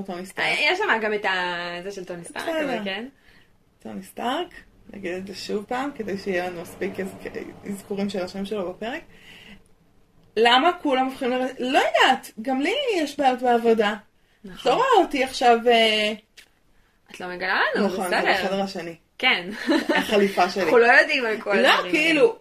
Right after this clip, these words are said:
Speaker 2: האלה.
Speaker 1: זה קצת, אה, זה, זה, סליחה, כשאתה קבלן ולקחו לך פרויקט, זה לא תירוץ מספיק טוב.
Speaker 2: אני
Speaker 1: זה לא כמו להיות עם ה-,
Speaker 2: קודם
Speaker 1: אה,
Speaker 2: כל
Speaker 1: פגז בחדר שתים עשרה שעות, לא לדעת אם אתה הולך למות.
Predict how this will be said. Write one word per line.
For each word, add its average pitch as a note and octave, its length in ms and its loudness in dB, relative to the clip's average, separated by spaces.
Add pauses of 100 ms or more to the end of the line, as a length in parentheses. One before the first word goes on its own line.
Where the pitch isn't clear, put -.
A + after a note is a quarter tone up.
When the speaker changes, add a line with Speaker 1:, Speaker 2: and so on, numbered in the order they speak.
(120)
Speaker 2:
האלה. G3 100 -10 (560)
Speaker 1:
זה G3+ 140 -2
קצת, C4 320 2 (280)
אה, C4+ 120 4 (120)
זה, A3 360 6
זה, A3 360 4
סליחה, A#3 380 -4 (500)
כשאתה G#3 300 -2
קבלן B3 340 2 (100)
ולקחו A3 320 -2
לך D4 220 -4
פרויקט, A#3+ 480 0
זה A#3 260 6
לא D#4 320 6
תירוץ D#4 380 0
מספיק C4+ 500 -6
טוב. F#3+ 260 2 (280)
Speaker 2:
אני D4 200 0 (400)
Speaker 1:
זה C4 100 6
לא E4 120 8
כמו B4 160 0
להיות D4 240 4
עם C4 140 0
ה-, A#3 180 4 (160)
Speaker 2:
קודם A#3+ 120 4
Speaker 1:
אה, A3+ 240 8
Speaker 2:
כל C4 340 4
Speaker 1:
פגז A3+ 460 4 (100)
בחדר G#3+ 540 2
שתים A3 260 0
עשרה G#3+ 200 -4
שעות, G#3 320 -2
לא G#3 60 0
לדעת G3 320 2
אם F#3+ 100 -8
אתה G3 120 -4
הולך F#3+ 220 -2
למות. F#3 260 -6